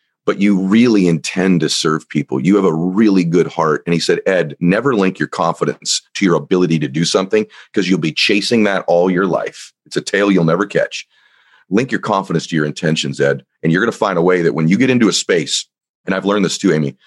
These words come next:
you have a new thought. It literally creates a space that didn't exist in your life before the thought. And if you get into that space, you have, you're more resourceful, more resilient than you think you are. And you will furnish that space with the requisite things in order to make it happen. So the second one is I always focus, like today,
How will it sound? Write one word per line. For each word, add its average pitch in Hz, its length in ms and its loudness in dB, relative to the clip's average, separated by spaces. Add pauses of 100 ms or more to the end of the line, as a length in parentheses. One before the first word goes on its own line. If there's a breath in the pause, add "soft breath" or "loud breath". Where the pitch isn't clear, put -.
(240 soft breath)
you - 100 0
have 165 80 0
a 165 40 4
new 123 160 2
thought. 104 440 -2
It 92 120 -4
literally 139 320 2
creates - 260 -4
a - 60 -6
space - 340 -2
that - 100 -8
didn't 107 220 0
exist 87 340 -2
in 87 80 2
your 80 120 2
life 90 240 0
before 85 280 -2
the 78 100 -4
thought. 90 360 -2 (540 soft breath)
And 101 120 -2
if 95 140 -4
you 135 80 -2
get 143 160 -2
into 151 200 0
that 131 140 0
space, 131 400 -2
you 107 100 4
have, - 100 2
you're 107 160 0
more 120 260 2
resourceful, 110 540 0
more 101 280 4
resilient 107 500 2
than 95 120 2
you 95 100 4
think 120 360 -4
you 98 120 4
are. 67 280 2
And 92 100 0
you 104 80 4
will 95 120 2
furnish 156 480 -2
that 107 160 0
space 120 360 -4
with 104 80 -6
the 87 80 -6
requisite 104 640 -2
things 92 420 0 (220 loud breath)
in 104 80 0
order 98 180 2
to 95 60 0
make 92 220 -2
it 87 80 -2
happen. 101 340 -4 (220 loud breath)
So 127 100 0
the 110 80 0
second 160 360 0
one 107 100 2
is 95 80 0
I 110 100 2
always 147 220 2
focus, 117 260 -2
like 110 140 0
today, - 260 0